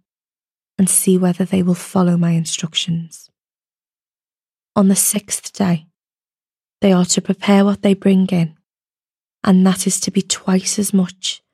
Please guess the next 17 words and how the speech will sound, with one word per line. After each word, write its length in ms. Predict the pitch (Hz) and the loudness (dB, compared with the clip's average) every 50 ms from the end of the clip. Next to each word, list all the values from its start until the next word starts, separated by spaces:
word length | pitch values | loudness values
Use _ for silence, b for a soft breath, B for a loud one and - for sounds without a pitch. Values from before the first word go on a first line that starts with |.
| _ _ - | _ _ -8
as 120 | 185 - | -6 -2
they 120 | - 190 175 | 0 0 0
gather 380 | 175 - 175 170 165 - - - | 0 0 -2 -2 0 -2 -2 0
on 140 | 202 180 | 2 2
the 120 | 175 170 170 | 2 2 2
other 200 | 165 160 - 165 | 0 -2 -4 -6
days. 560 | 160 - 165 165 165 - - - - - _ _ _ _ _ _ _ _ _ _ _ _ _ _ _ _ _ _ _ _ _ _ _ _ _ _ _ _ - - | -4 -4 -4 -4 -4 -8 -14 -20 -20 -20 _ _ _ _ _ _ _ _ _ _ _ _ _ _ _ _ _ _ _ _ _ _ _ _ _ _ _ _ -10 -4
So 160 | - 214 202 | 2 4 6
Moses 520 | 196 202 202 202 214 214 - - 233 214 | 6 6 6 6 4 4 2 0 -2 0
and 140 | - 233 240 - | 0 0 0 2
Aaron 440 | 226 208 196 185 180 175 170 - _ _ _ _ _ _ _ _ | 2 2 2 4 2 2 0 -2 _ _ _ _ _ _ _ _
said 220 | - - - 196 185 | -6 -2 -2 -2 -2
to 100 | - - | -2 0
all 260 | - 208 185 185 190 | 2 2 4 4 4
of 120 | 190 - | 2 0
the 140 | - 202 185 | 0 2 2
Israelites, 880 | 180 180 - - 185 180 175 175 170 170 - _ _ - - - - | 2 2 0 0 0 0 0 0 -2 -4 -6 _ _ -10 -8 -8 -8